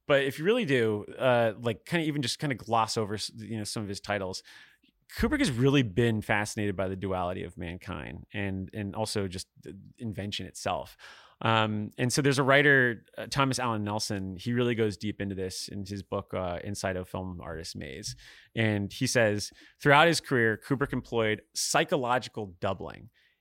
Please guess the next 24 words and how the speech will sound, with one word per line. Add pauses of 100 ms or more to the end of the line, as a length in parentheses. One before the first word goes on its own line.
in
ways
that
increasingly
resembled (220)
the
twists
and
ironies
of
a
Nab-, (260)
Nabokovian
blend
of
play
and
metaphysics. (240)
His
films
repeatedly
mix
the
grotesque